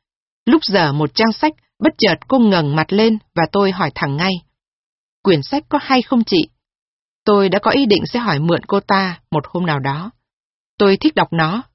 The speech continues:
cô ta phải trả lời tôi, sau một hai giây im lặng ngắm nhìn tôi. "Sách nói về gì hả chị?" tôi hỏi tiếp. Không hiểu tại sao tôi lại mạnh dạn làm quen nói chuyện với một người lạ như vậy. Điều đó ngược hẳn với bản chất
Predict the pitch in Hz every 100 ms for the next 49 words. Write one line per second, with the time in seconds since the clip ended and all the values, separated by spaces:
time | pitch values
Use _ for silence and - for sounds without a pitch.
0 | - 202 196 190 185 185 180 139 160 147
1 | 151 139 185 196 180 _ _ - - 202
2 | 185 175 175 160 143 - - 208 175 202
3 | - 226 202 170 - _ 165 185 247 147
4 | - 180 175 _ _ _ _ _ _ _
5 | _ _ _ - 311 311 220 285 254 196
6 | 180 165 202 180 165 - 180 180 - _
7 | _ - 190 185 180 165 - 233 294 _
8 | _ _ _ _ _ _ _ _ - 302
9 | 254 202 151 147 190 - 240 233 233 233
10 | 165 160 151 190 165 175 143 - 220 214
11 | 208 175 - 208 - 233 208 - 156 147
12 | 143 170 202 170 139 - _ _ _ 208
13 | 220 185 262 202 - 190 147 123 208 175
14 | 131 269